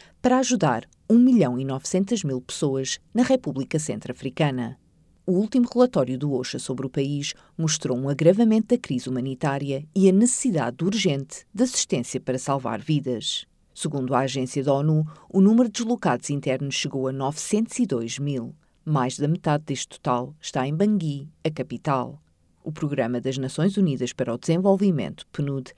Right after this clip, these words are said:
fez um apelo para que a comunidade internacional ajude a evitar que o conflito deixe um rastro de pobreza no país.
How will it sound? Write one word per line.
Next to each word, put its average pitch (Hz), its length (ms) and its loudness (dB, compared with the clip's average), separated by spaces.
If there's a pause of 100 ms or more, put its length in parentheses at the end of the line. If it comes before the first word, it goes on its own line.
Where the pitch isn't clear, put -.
(240)
fez 185 240 4
um 185 140 4
apelo 165 360 2
para 135 220 -2
que - 180 -6
a 123 40 -2
comunidade 226 640 4
internacional 208 800 0 (320)
ajude 208 400 2
a - 20 6
evitar 240 500 0
que - 140 -10
o - 20 -6
conflito 156 460 -4 (100)
deixe 123 300 -2
um 185 80 0
rastro 160 540 -2
de - 40 -16
pobreza 160 480 -2
no 101 120 -10
país. 131 680 -6